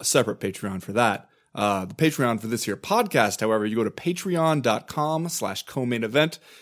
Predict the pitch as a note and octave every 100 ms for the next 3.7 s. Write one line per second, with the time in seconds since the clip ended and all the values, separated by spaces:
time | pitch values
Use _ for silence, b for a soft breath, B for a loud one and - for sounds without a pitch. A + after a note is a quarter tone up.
0 | b A#2+ A2 A2 A2 A2+ A#2 G#2 A2 G#2+
1 | A#2 B2 A#2+ - A#2 A#2 - B2+ D#3 -
2 | G#2+ G2+ G2 - A2 G#2 G2+ G2+ G2 G2+
3 | A2 G#2+ G#2+ A2 A2 A2 A2